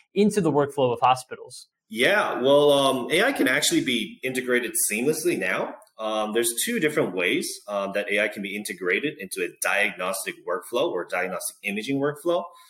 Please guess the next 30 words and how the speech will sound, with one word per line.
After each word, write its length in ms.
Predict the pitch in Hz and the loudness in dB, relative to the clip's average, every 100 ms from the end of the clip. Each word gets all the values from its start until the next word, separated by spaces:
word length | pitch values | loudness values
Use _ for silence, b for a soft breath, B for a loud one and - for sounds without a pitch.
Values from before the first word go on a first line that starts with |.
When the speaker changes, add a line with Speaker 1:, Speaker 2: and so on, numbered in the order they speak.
| b | b
Speaker 2:
So 200 | b 143 | b 2
first, 580 | - - 175 196 196 - | 2 4 6 6 2 0
um, 360 | 123 120 120 120 | 6 8 6 4
is 120 | 127 | -2
when 180 | 120 131 | 2 2
an 100 | 120 | 2
a-, 200 | 117 120 - | 2 0 0
image 220 | 123 117 | -2 -2
is 80 | 101 | 0
actually 300 | 110 - 104 | 0 -2 -6
re-, 120 | 95 - - | -8 -10 -4
uh, 260 | 98 90 90 90 | -2 -2 -6 -12
is, 220 | 104 92 92 | -12 -6 -6
uh, 60 | 87 101 | -6 -4
actually 240 | 92 107 | -4 -2
acquired. 680 | 85 - - 104 104 107 165 - _ | -4 -6 -6 0 2 2 0 -4 _
Um, 240 | 104 98 98 | -6 -4 -4
so 220 | - 107 | -2 -2
this 180 | 110 131 | 0 -2
is 160 | 151 | -2
where 300 | 123 123 113 | 2 2 2
kind 160 | - 113 | 0 -2
of 80 | 101 | -2
Lunit 340 | 107 117 110 | -2 0 0
has 140 | 110 95 | -2 -6
a 40 | |
partnership 480 | - 110 110 - 90 | -6 -6 -6 -8 -8
with 80 | 92 95 | -10 -12
modality 560 | 87 98 101 117 120 | -6 -2 0 0 -2
companies. 520 | 117 120 131 131 139 | -6 -8 -8 -6 -8